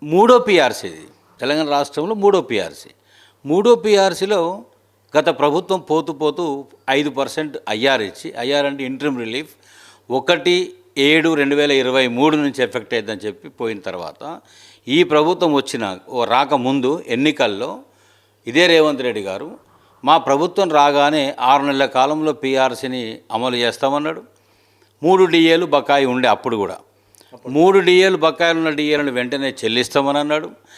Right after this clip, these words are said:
సంతృప్తిగా పీఆర్సీ ఇస్తానని అన్నాడు. రిటైర్ అయిన వాళ్లకు వెంటనే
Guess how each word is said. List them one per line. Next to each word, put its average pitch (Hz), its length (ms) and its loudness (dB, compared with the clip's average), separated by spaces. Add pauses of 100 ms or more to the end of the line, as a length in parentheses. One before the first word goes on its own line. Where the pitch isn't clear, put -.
(200)
సంతృప్తిగా 165 640 0
పీఆర్సీ 135 580 0
ఇస్తానని 139 500 0
అన్నాడు. 165 340 -2 (500)
రిటైర్ 196 300 4
అయిన 202 160 4
వాళ్లకు 185 400 4
వెంటనే 170 680 -2